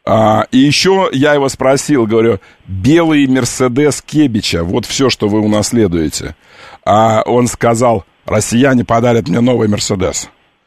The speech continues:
<laughs> Вот такой был очень смешной диалог. Правда, правда, он где-то есть. Это я тогда делал в интересах российского телевидения. Наверное, где-нибудь там в аналах лежит.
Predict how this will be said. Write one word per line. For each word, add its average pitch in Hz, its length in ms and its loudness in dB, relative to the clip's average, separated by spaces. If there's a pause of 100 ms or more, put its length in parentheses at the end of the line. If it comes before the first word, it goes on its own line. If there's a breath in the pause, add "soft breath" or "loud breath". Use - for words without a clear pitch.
<laughs> - 360 -12
Вот 254 120 0
такой - 280 -4
был 170 160 2
очень 123 220 0
смешной 107 400 -6
диалог. - 380 -6 (340 loud breath)
Правда, 120 420 0
правда, 110 280 -2
он 120 80 -2
где-то 151 280 -2
есть. 135 460 -2 (180 loud breath)
Это 117 220 0
я 151 180 2
тогда 156 240 0
делал 139 320 2
в 120 60 -2
интересах 123 460 -2
российского 110 500 -2
телевидения. 110 500 0 (300 loud breath)
Наверное, 110 460 2
где-нибудь 104 300 0
там 98 180 -2
в 101 40 0
аналах 98 440 -2
лежит. 101 420 -4